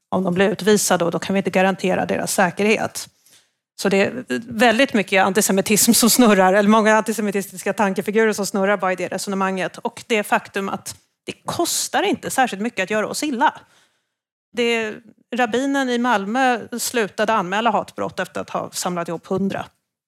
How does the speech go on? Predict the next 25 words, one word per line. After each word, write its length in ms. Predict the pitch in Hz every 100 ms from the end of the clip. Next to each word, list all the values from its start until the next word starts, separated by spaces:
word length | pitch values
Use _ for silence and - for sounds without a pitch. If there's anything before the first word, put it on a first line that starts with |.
| _
Det 80 | -
är 120 | 185
liksom, 420 | - - 190 - 170
för 180 | -
att 140 | 180 -
det 80 | 190
hände 300 | 185 180 226
ingenting. 440 | 226 - 196 214 _ _ _ _ _
Det, 500 | - 220 220 214 - - 214 _ _ _ _ _ _ _ _ _ _ -
alltså 140 | 254 285
det 100 | 294
är 40 |
tråkigt 440 | - 339 262 277
att 80 | 277
stå 180 | - 240
här 160 | 226 208
och 60 |
låta 300 | 214 208 220
som 120 | 202
ett 100 | 208
offer 560 | 240 - - 170 165 -
och 260 | 208 196 190
säga 160 | 190
att, 100 | 185
"Åh, 300 | 240 240 208